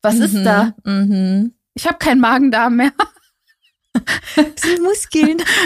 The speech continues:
Speaker 1: Die sind da, die sind vorhanden, Leute. Ja.
Speaker 2: Aber ist gut.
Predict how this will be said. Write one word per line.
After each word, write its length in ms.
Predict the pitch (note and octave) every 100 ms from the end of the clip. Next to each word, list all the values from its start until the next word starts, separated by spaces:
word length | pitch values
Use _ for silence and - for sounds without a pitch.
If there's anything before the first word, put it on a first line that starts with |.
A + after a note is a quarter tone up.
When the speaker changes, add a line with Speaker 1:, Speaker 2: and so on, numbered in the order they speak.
| B3+ -
Speaker 1:
Die 260 | A#3+ B3+ C#4
sind 400 | B3 C#4 B3+ -
da, 360 | D#4+ E4+ D4+
die 140 | B3+ C4+
sind 220 | B3+ D4+
vorhanden, 680 | - C4+ C4+ C#4+ F4 C4+ G#3
Leute. 640 | F3+ F3+ F#3 - F#3+ G3 - - - F#3+
Ja. 260 | F3+ F3 F3+
Speaker 2:
Aber 140 | A#3
ist 120 | C#4+ -
gut. 400 | F4 E4+ G#3+